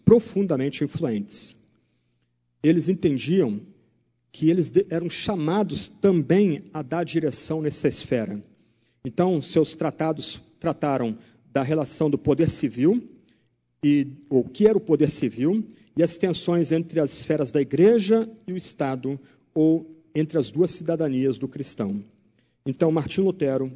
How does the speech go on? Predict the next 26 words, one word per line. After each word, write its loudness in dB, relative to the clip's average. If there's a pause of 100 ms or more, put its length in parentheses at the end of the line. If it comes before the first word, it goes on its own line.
João -6
Calvino, -6
Martin -6
Butzer, -6
John -2
Ponnet, 0 (360)
Christopher 0
Goodman, -2 (320)
François -2
Rothman, -4 (160)
Teodoro 0
de -12
Beza, -4 (300)
George -4
Buchanan, -4
que -12
foi -2
educador, 0 (380)
ah, -4 (260)
em 0
Coimbra, 2
em -2
Portugal, -2 (580)
Filipe -2
de -2
Mornay, -2